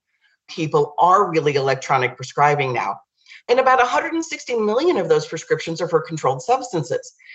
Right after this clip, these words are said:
So as we start to see electronic prescribing evolve, have we have,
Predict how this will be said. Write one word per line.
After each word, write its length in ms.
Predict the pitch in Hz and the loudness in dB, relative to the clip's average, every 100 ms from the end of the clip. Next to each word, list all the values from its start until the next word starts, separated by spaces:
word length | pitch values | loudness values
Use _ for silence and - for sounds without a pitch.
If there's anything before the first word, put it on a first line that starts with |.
| - - | -20 -12
So 280 | - 226 - | 2 4 4
as 260 | 202 220 - | 4 4 4
we 140 | 247 | -2
start 320 | 240 - 214 208 | -2 2 2 2
to 120 | 202 | -8
see 720 | - - 240 226 226 214 - _ _ _ _ - | -10 -10 -6 -4 -4 -4 -8 _ _ _ _ -4
electronic 560 | 175 185 - 226 202 190 | 2 2 2 2 2 2
prescribing 540 | 175 - 170 160 151 | -2 2 4 4 0
evolve, 480 | 151 147 196 247 226 | -2 2 4 6 4
have 160 | 208 190 | 2 0
we 100 | 190 | -2
have, 360 | 190 262 339 | -2 0 0